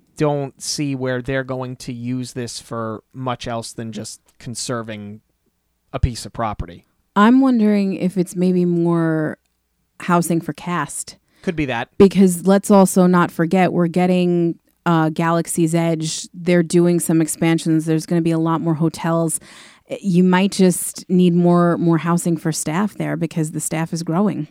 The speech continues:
Speaker 1: Mm-hmm. Uh, thank you all for joining us this week and every week. Don't forget to like, subscribe, and comment on the show. You can find us on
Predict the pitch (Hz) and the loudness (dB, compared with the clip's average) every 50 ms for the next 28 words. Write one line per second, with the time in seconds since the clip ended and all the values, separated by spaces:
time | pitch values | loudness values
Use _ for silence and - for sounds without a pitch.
0 | _ _ - 156 151 - - 180 202 220 - _ _ - - _ _ _ _ _ | _ _ -10 -10 -8 -8 -8 -8 -8 -8 -10 _ _ -20 -20 _ _ _ _ _
1 | _ - 170 165 160 156 151 _ _ - 226 233 220 - 208 208 202 202 190 190 | _ 0 2 2 2 2 0 _ _ -6 -6 -6 -6 -4 -4 0 2 2 0 0
2 | - - 165 139 139 160 165 160 160 156 151 147 135 - - 131 156 160 143 - | -2 -4 -6 -2 -2 -2 -2 -2 -2 -4 -6 -6 -8 -8 -8 -4 -4 -4 -4 -4
3 | - 151 143 143 147 147 143 - - - - _ _ _ _ _ _ - 147 147 | -10 -8 -6 -4 -2 -2 -4 -6 -8 -14 -18 _ _ _ _ _ _ -6 -6 -4
4 | 143 139 - - 160 165 151 147 151 151 143 139 143 139 - _ - 190 208 233 | -6 -6 -2 0 0 2 2 2 0 0 0 0 -2 -4 -4 _ 2 4 4 2
5 | 202 - 214 190 190 190 185 - - _ _ _ _ - - 180 165 151 139 - | 2 -2 -2 0 2 2 2 0 -2 _ _ _ _ 0 2 4 4 4 2 0
6 | - 127 131 143 147 170 180 190 - - - - 143 - - - 170 143 - - | -4 -6 -2 0 2 2 2 2 0 -4 -10 -10 -8 -4 -2 -2 -2 -2 -4 -6
7 | - - 165 160 160 165 165 165 170 175 165 - - 147 139 135 - - - - | -6 0 2 4 6 6 6 6 6 4 0 -2 -4 -4 -4 -6 -6 -6 -2 -2
8 | 165 160 160 165 160 170 - - - - - 156 156 151 147 139 - - - 160 | 0 0 0 0 0 -2 -2 -4 -6 -2 0 0 2 2 0 -2 -4 0 2 4
9 | 160 165 175 175 160 160 156 - 151 139 - 160 156 160 156 156 147 - 160 147 | 4 6 4 4 2 -2 -2 -2 -4 -4 -2 0 0 0 0 -2 -2 -2 -2 -4
10 | 147 | -4